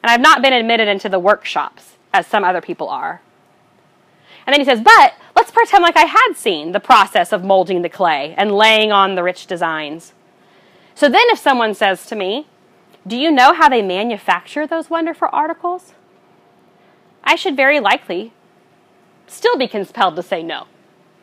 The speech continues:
Not because I, no, I do not, because there are certain secrets, certain private rooms into which neither friend nor foe can be admitted, or else the process would be open to the whole world."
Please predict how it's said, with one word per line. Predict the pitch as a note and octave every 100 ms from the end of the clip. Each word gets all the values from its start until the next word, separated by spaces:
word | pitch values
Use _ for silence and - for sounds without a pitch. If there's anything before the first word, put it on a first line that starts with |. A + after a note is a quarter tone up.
| _ _ _ _ _ _
Not | F#4+ A#4+ B4
because | - C#4 A#3+ A3 - _ _ _ _ _
I, | A#3+ A#3+ A3 - -
no, | B3+ G4 C#4+ F#3 G3
I | A#3
do | A#3+
not, | A#3+ D4 -
because | A3+ - C4
there | C4+
are | A#3
certain | - - F4 F4+
secrets, | F#4 - G3 F3 - -
certain | - - D#4 D4+
private | - C4+ C4 C4+
rooms | F3+ F#3+ F3 E3+ F#3+
into | F#3+ G#3
which | G3+ -
neither | G#3+ G#3+ F#3+
friend | - B3 C4 C#4
nor | A#3+ G#3+
foe | - G#3+ F3+ D3+ D#3+
can | F3+
be | E3+
admitted, | E3 E3+ D#3 C#3+ D3+ _ _ _ _ _ -
or | G3+
else | G3 -
the | - F3+ D#3+
process | - A3 A3 - A#3 -
would | F#3+
be | F3
open | E3 F#3 G#3
to | F#3+
the | F#3
whole | D#3+ F3+ F3+
world." | E3+ C#3 D3+